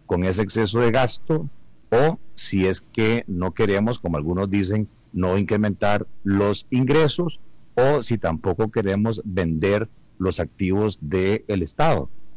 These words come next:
Y además, los ticos no se, no se imaginan esto, hay una deuda que va a llegar ya a cuarenta mil millones de dólares.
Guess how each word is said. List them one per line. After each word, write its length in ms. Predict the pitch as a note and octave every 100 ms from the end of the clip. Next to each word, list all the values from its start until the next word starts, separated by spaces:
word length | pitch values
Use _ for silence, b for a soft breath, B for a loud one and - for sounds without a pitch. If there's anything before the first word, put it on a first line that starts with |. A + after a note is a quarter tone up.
| -
Y 120 | -
además, 540 | G#2+ G2 G2+ C#3 C#3 - - -
los 200 | - F2+
ticos 280 | - A2 B2+
no 140 | B2 A#2
se, 340 | B2+ A#2+ G2
no 100 | F#2+
se 100 | F#2+
imaginan 440 | A#2+ G#2 A2 B2
esto, 360 | A2+ G2+ - C3+ - B B _
hay 140 | A2
una 160 | A2+ B2
deuda 340 | A#2+ A2 B2+
que 140 | - F#2
va 80 |
a 60 | F2
llegar 320 | G2+ G2+ G#2+
ya 280 | F2+ G#2 A#2
a 60 | G#2+
cuarenta 480 | - F2+ E2 -
mil 160 | E2+ G2
millones 500 | A2 G2+ G2 G#2+ G#2
de 100 | F#2+
dólares. 500 | G2 C3 F#2+ D#2+ -